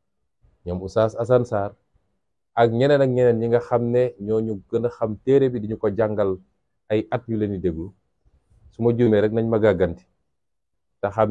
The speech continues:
ni politicien bu sob laa rek ba di wax ci lu, lu, lu xaw a, lu ko xaw a sori.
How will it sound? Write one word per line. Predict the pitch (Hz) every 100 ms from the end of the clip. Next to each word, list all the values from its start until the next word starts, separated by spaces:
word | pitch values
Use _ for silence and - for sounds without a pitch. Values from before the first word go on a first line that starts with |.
| 104
ni | 101 104 - _
politicien | 113 104 107 110 101
bu | 90
sob | 90 117 101
laa | 92 87
rek | 92
ba | 95
di | 101
wax | 98 -
ci | -
lu, | 95 95 - _ _ _ _ _ _ _
lu, | 95 98 -
lu | 101
xaw | 98 104 98
a, | 95 85 _ _ _ _ _ _ _ _ -
lu | 104
ko | 104
xaw | 104
a | 98
sori. | 101 85